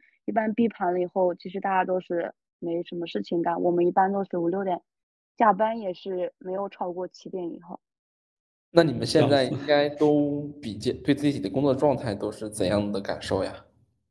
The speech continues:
Speaker 2: 其实阿迪拉老师说的已经比较清楚了，就是一个字香。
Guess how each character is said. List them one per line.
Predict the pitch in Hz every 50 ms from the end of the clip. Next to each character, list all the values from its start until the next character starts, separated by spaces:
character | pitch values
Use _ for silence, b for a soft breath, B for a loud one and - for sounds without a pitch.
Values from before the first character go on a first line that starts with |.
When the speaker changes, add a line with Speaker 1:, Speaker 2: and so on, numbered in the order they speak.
| _ _ _ _ _ - - _ _ _ _ _ _ _ _ _ _ _ _ _ _ _ _ _ _ _ _ _ _
Speaker 2:
其 | - - 110 113
实 | - 117 117 110 110 110 113 113 113 113 117 117 - - - - - _ _ _ _ _ _ _
阿 | - 117
迪 | 113 107
拉 | 110 117
老 | 120 104 92
师 | - - - 104
说 | 104 - - 104 101
的 | 101 95
已 | 95
经 | 101 - 98 104
比 | 104 104 98
较 | 104 98
清 | 98 - - 127 127 127
楚 | 127 - 95
了， | - - 62 65 -
就 | - 117
是 | 113 110
一 | 101 101
个 | 104 113
字 | 107 - 113 101
香。 | 98 - - 110 101 104 104 -